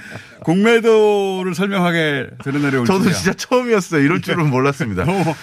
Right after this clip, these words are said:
Speaker 1: 너무 어려워가지고.
Speaker 2: 그만큼 주식 시간, 시장이 뜨거우니 다들 겨-, 아주 주의해서 투자해
Speaker 1: 네.
Speaker 2: 주십시오. 네.
Speaker 1: 공매도는 한마디로 주식이 떨어질 걸 전제하고,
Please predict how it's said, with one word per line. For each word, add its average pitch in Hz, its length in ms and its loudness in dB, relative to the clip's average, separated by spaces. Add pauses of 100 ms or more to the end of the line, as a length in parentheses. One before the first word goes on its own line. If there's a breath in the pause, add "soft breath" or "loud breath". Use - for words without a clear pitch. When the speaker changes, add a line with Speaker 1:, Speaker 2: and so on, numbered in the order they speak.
(180)
Speaker 1:
너무 196 240 2
어려워가지고. 170 760 0
Speaker 2:
그만큼 165 580 0
주식 131 260 -6
시간, 139 360 -2
시장이 135 460 -2
뜨거우니 156 600 0
다들 90 340 -4 (260)
겨-, 87 220 -8
아주 78 300 -4
주의해서 104 560 0
투자해 95 340 -4
Speaker 1:
네. 90 60 -2
Speaker 2:
주십시오. 85 480 -6 (140)
네. 76 200 -6
Speaker 1:
공매도는 151 920 2 (760 soft breath)
한마디로 160 720 0 (1300)
주식이 151 480 -4
떨어질 233 440 2
걸 208 160 2
전제하고, 170 1000 0